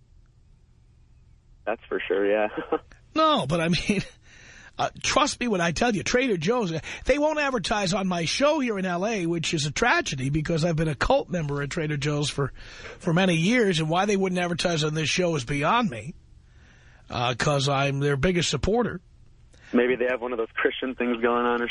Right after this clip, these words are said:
Speaker 1: something.
Speaker 2: I don't know what they have going on. But I, I, they should have it going on here because who would sell more stuff than me?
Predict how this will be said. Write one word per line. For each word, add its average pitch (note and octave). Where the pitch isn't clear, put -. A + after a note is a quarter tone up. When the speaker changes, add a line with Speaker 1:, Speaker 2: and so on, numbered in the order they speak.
Speaker 1:
something. B2
Speaker 2:
I C#4+
don't D#4
know D4+
what C#4
they C4+
have G#3
going C#3+
on. A2+
But E3+
I, E3+
I, D#3+
they E3+
should F#3+
have G3+
it G3
going F#3+
on F3+
here A#3+
because F#3
who A#3
would B3
sell A3
more G#3+
stuff G#3+
than G#3
me? C#4+